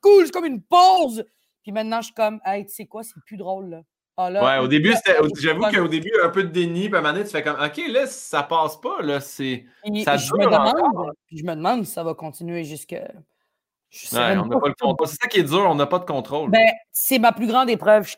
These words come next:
Speaker 1: quelqu'un qui aime contrôler. C'est pour ça que j'ai beaucoup de difficultés dans mes relations inter-, interpersonnelles, que ce soit famille, amis, amour.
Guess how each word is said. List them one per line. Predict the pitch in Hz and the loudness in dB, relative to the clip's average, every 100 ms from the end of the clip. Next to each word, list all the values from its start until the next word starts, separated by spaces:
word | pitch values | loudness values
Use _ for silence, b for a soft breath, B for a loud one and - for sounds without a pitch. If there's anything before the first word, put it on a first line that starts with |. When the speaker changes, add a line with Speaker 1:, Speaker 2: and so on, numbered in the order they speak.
| _ | _
Speaker 1:
quelqu'un | - 226 220 | -10 -8 -6
qui | 208 | -8
aime | 185 | -6
contrôler. | 185 - 185 185 | -8 -6 -10 -10
C'est | 220 | -14
pour | 185 - | -16 -14
ça | 208 | -12
que | |
j'ai | 175 175 | -10 -10
beaucoup | 175 208 | -8 -10
de | 165 | -10
difficultés | 185 202 185 165 208 | -10 -12 -12 -8 -6
dans | 190 | -4
mes | 180 | -4
relations | 175 165 165 | -2 -2 -4
inter-, | 185 - 175 | -6 -6 -2
interpersonnelles, | 180 175 180 180 190 214 | -2 0 -2 -4 -4 -4
que | 180 | -6
ce | - | -4
soit | 196 180 B B B B | 0 0 B B B B
famille, | - 175 202 214 220 208 175 | 0 2 4 2 2 0 0
amis, | 190 202 220 - | 2 4 2 0
amour. | 180 190 208 262 202 | 0 2 2 0 -6